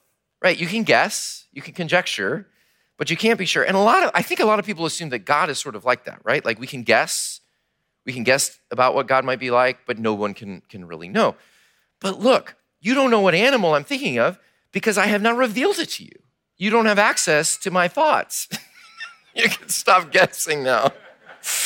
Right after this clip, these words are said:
But what if, what if I revealed my thoughts to you? What if I told you that I'm thinking about a naked mole rat?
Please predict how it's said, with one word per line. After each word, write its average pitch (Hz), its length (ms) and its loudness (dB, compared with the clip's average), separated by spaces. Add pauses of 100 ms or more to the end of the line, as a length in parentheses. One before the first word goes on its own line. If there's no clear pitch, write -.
(1400)
But 220 200 6
what 240 560 6
if, 202 640 4 (160)
what 175 420 6
if 214 480 4
I 180 200 2
revealed 208 960 -2 (960)
my 220 220 4
thoughts 330 460 4
to 262 60 -6
you? 240 140 -4
What 202 140 2
if - 80 -2
I - 80 2
told - 440 0
you 269 280 -10 (180)
that 143 80 0
I'm 180 140 2
thinking 185 340 -4
about 135 540 4
a 160 80 2
naked 139 340 -2
mole 220 160 2
rat? 87 320 0